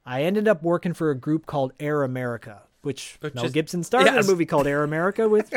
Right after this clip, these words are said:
Speaker 2: <laughs>
Speaker 1: Robert Downey Junior
Speaker 2: <laughs> I was gonna say,
Speaker 1: and
Speaker 2: it's
Speaker 1: Tim
Speaker 2: a movie.
Speaker 1: Thomerson, I believe.
Speaker 2: <laughs> Yeah, it's a movie. I, I, I've seen it. I remember it. <laughs>
Speaker 1: I think, was Tim Thomerson that? I know Clayton Rohner was in that. May-,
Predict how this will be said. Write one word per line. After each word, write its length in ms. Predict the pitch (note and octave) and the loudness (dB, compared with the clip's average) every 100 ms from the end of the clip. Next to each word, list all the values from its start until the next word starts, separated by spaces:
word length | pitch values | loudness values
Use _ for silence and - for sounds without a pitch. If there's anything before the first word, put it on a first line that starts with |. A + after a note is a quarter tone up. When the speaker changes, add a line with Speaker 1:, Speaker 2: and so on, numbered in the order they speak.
| - | -8
Speaker 2:
<laughs> 100 | - | -4
Speaker 1:
Robert 220 | C3 D3+ | -2 0
Downey 220 | E3+ G#3+ | -2 -2
Junior 360 | A3 C#4 E3 G#2+ | 2 2 2 -2
Speaker 2:
<laughs> 60 | - | 0
I 40 | |
was 140 | B3+ C4+ | 0 -2
gonna 240 | C#4+ C4 | -6 -8
say, 240 | D4 D#4+ D4+ | -4 4 6
Speaker 1:
and 80 | |
Speaker 2:
it's 80 | F3+ | 6
Speaker 1:
Tim 80 | A#3+ | 4
Speaker 2:
a 60 | A#3 | 4
movie. 80 | A3 | 4
Speaker 1:
Thomerson, 420 | C4 A3 C3+ A2 | 4 2 -2 -6
I 40 | |
believe. 400 | G#2+ G#2+ G#2 A#3+ - | -6 -6 -2 -2 0
Speaker 2:
<laughs> 40 | |
Yeah, 240 | A3+ C4+ A3+ | 0 0 -2
it's 180 | E3 | -6
a 60 | A3 | -4
movie. 420 | A3 C#4 F3 B2+ | -2 -2 -2 0
I, 300 | C3+ B2 C3+ | 0 0 0
I, 140 | C#3+ E3+ | 4 2
I've 80 | - | 4
seen 180 | D#4 | 0
it. 120 | C#4 - | 0 0
I 100 | C3+ | 0
remember 380 | D#3 A#3 A#3+ C3+ | 2 2 0 -4
it. 600 | B2 - - A#3 - - | -4 -4 -2 -2 -4 -4
<laughs> 40 | |
Speaker 1:
I 100 | F3 | -4
think, 180 | F#3 A#3 | -4 -4
was 120 | A#3+ | -4
Tim 180 | D4 D4 | -6 -6
Thomerson 480 | C#4 C#4+ C#4+ C#4+ C#4+ | -6 -6 -8 -8 -8
that? 160 | C#4 - | -6 -2
I 80 | F#3+ | 0
know 120 | A3+ | 0
Clayton 360 | - G#3 E3+ | 2 -2 -2
Rohner 340 | D3 D3 C3+ A2 | -2 -2 -4 -6
was 160 | G2+ | -10
in 140 | G#2 G2 | -16 -18
that. 160 | F#2+ A#2 | -20 -18
May-, 160 | B2+ | -18